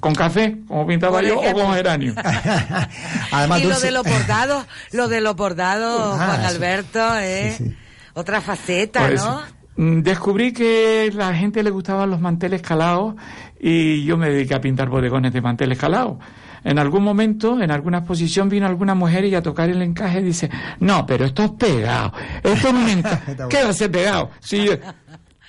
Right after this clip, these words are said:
Speaker 1: me hicieron alguna entrevista en televisión y, y me decía, dice,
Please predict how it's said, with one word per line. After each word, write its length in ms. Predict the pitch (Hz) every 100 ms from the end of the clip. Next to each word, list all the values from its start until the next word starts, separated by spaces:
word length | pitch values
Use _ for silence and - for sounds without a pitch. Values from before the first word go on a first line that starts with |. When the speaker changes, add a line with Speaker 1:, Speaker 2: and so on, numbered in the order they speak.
| -
Speaker 1:
me 80 | 165
hicieron 280 | 165 220 233
alguna 240 | 220 214 220
entrevista 440 | 208 190 208 196
en 60 | 180
televisión 600 | 165 170 165 202 214 - - - _ _ _ - 247 190 - 233
y, 300 | - 160 -
y 40 | 175
me 120 | 170
decía, 240 | 170 165
dice, 180 | 156 143